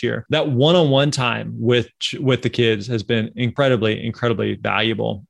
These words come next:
And so we'll just, we'll find somewhere to go for, for two or three nights. And, um, and when we started doing it, uh, like I, I mentioned, we live here in the Nashville area. And so the first few trips were, uh, we just would go,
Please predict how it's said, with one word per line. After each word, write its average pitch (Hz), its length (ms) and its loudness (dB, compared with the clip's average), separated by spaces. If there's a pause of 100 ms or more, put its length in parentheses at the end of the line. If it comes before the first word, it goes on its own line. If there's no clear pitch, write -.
And 123 180 0
so 127 160 2
we'll 147 220 4
just, 147 240 -2
we'll 135 280 0
find 127 240 0
somewhere 127 200 0
to 123 60 0
go 110 200 2
for, 120 300 -4 (360)
for 117 180 2
two 120 200 -2
or 117 80 2
three 127 160 0
nights. 113 400 -2
And, 117 180 -2
um, 113 580 0
and 113 460 2
when 131 160 2
we 123 100 4
started 120 380 2
doing 127 240 0
it, - 340 -4
uh, 117 560 0
like 117 320 -2
I, 117 100 4 (140)
I 123 60 -4
mentioned, 117 240 -2
we 120 60 2
live 117 180 2
here 117 140 0
in 113 160 -2
the 117 80 0
Nashville 117 400 0
area. 113 340 2
And 113 180 -6
so 117 340 -2
the 127 120 0
first - 400 0
few 139 100 4
trips 127 360 0
were, 120 420 4
uh, 120 340 0
we 131 140 2
just 120 180 0
would 113 200 -2
go, 131 320 2